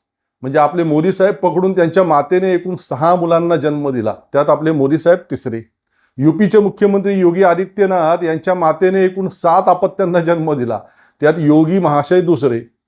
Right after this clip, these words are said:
असंच भारतीय जनता पार्टीच्या आणि विश्व हिंदू परिषदेच्या, बजरंग दलाच्या अनेक नेत्यांबाबत सांगता येईल. आणि ही काही गोपनीय माहिती नाही,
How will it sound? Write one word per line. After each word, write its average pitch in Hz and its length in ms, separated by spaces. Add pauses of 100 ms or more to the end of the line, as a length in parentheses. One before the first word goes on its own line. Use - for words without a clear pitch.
(280)
असंच 208 500
भारतीय 151 360
जनता 180 240
पार्टीच्या 180 480
आणि 185 140
विश्व 170 260
हिंदू 175 220
परिषदेच्या, 165 640
बजरंग 160 380
दलाच्या 160 540
अनेक 185 260
नेत्यांबाबत 170 640
सांगता 131 300
येईल. 107 180 (260)
आणि 147 140
ही 165 140
काही 190 160
गोपनीय 196 460
माहिती 190 280
नाही, 123 200